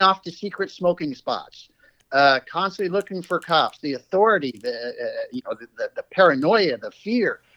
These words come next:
There's teamwork and cooperation and coordination for hiding secret meetings to purchase and sell marijuana.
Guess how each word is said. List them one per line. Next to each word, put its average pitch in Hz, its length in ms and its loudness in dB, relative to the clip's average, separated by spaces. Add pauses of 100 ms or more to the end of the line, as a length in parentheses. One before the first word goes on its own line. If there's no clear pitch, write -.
(140)
There's 160 240 0
teamwork 202 600 4
and 160 160 -2
cooperation 190 800 2
and 277 100 -6
coordination 175 800 -2
for 131 240 -6 (340)
hiding 214 420 2
secret 240 420 -4
meetings 190 340 -4
to 147 100 -10
purchase 190 460 -4
and 156 100 -8
sell 214 260 -2
marijuana. 127 580 0